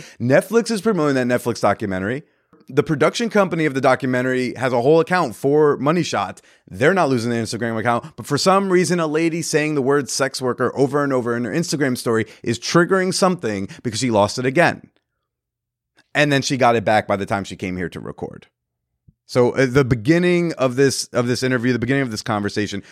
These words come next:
does talk quite a bit about internet censorship of sex-based speech, which has been being censored far, far longer than QAnon conspiracy theory shit.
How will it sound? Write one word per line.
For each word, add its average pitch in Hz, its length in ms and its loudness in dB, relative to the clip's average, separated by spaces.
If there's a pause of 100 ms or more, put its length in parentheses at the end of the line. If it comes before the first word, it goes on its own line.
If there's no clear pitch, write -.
(140)
does 147 260 4
talk 127 440 0
quite 139 240 0
a 135 60 2
bit 117 160 -2
about 107 400 0 (240)
internet 156 440 2
censorship 117 680 -2 (260)
of 107 300 2
sex-based - 800 -4
speech, - 600 -10 (1400)
which 107 200 -4
has 113 140 -2
been 110 240 0
being 180 320 2
censored 120 580 -4
far, 165 560 0
far 185 420 2
longer 156 960 2 (640)
than 117 240 0
QAnon 127 540 0
conspiracy 110 640 -2
theory 64 300 -10
shit. - 260 -14